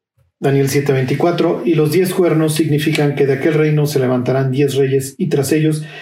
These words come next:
se levantará otro, el cual será diferente de los primeros, y a tres reyes derribará". Si se fijaron <clears throat> en estos tres versículos, los tres contienen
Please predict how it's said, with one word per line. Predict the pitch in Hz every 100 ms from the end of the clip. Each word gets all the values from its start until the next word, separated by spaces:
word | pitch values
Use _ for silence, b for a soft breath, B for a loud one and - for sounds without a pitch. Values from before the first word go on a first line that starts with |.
| B B
se | - 165
levantará | 156 156 139 151 160 156
otro, | 143 143 135 147 151
el | 135
cual | - 143
será | 139 135 127 139 -
diferente | 139 208 202 196 156 139 139 139 139
de | 147 131
los | 139 143
primeros, | 139 123 104 98 -
y | -
a | 123
tres | 139 123
reyes | 127 120 117 110 - - _ _ _ _ _ _ _ _ _ _
derribará". | 127 135 120 101 101 - _ _ _ _ _ _ _ _ _ _ _ _ _ _ _ -
Si | -
se | 156 190
fijaron | 208 190 170 214 277 -
<clears throat> | - 202 190
en | 139
estos | 151 - 143
tres | 156 147
versículos, | 151 - 151 143 151 151
los | 135 -
tres | 185 202 - - - _ _ B B B B
contienen | 135 127 180 165 151 147 - -